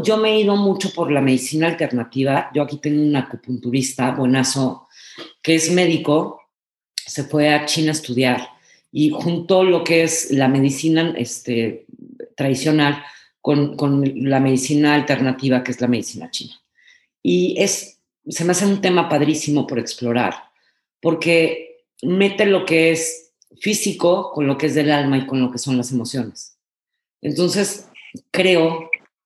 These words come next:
que si nos fuéramos por ese ramo o por, o por ahí, creo que sería algo magnífico. Como tú dices, yo me apoyo en varias personas, no nada más yo soy el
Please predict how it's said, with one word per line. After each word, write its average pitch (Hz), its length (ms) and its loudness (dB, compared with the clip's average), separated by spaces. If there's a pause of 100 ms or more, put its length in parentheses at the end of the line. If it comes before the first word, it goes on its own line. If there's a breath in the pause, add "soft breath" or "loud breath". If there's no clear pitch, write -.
(420)
que 156 280 2
si 156 200 -2
nos 151 180 0
fuéramos 208 360 0
por 139 200 -2
ese 156 540 -2
ramo 127 680 2
o - 60 -8
por, - 240 -14 (360)
o - 240 -6
por 123 180 0
ahí, 131 320 2
creo 139 160 -2
que - 80 -8
sería 123 220 -4
algo 123 180 -2
magnífico. 117 920 -2 (300 soft breath)
Como 147 260 0
tú 175 100 2
dices, 170 220 0
yo 147 140 -2
me 156 80 2
apoyo 151 320 0
en 135 100 2
varias 131 300 2
personas, 147 680 -2 (300)
no 151 180 0
nada 156 160 2
más 151 220 0
yo 147 160 2
soy 139 360 0
el 131 280 -2